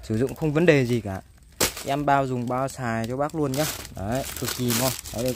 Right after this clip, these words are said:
cuộn ba mét các nhá. Đó, đây em sẽ đi vào báo giá này. Đó thì, à, tổng quan đây, giá thì, à, cái dòng, à, năm mét này thì bên em đang bán là hai trăm nghìn.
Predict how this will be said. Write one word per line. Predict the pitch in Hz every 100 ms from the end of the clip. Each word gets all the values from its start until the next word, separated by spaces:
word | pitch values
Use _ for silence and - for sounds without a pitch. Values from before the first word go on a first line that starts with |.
| -
cuộn | 139 98
ba | 131 127
mét | 127 143 -
các | 139
nhá. | 151 - - - -
Đó, | 127
đây | 143
em | 147
sẽ | 131
đi | 147 143
vào | 127
báo | 123 127 151
giá | 131 131
này. | 156 - - - - - - - -
Đó | 117 139
thì, | 143
à, | 139 127 - - 143 147 165 - - - - - - -
tổng | - 113
quan | 156 165
đây, | 175 - - - -
giá | 131 156 180
thì, | 185
à, | 156 147 143 143 143 - - - - - - - - - - - -
cái | 170
dòng, | 165 151 147
à, | 147 143
năm | 151 165
mét | 180 220
này | 185 - - -
thì | 143 143
bên | 151 151
em | 156
đang | 156 156
bán | 147 139
là | 185
hai | 160 160 165
trăm | - 160
nghìn. | 156 147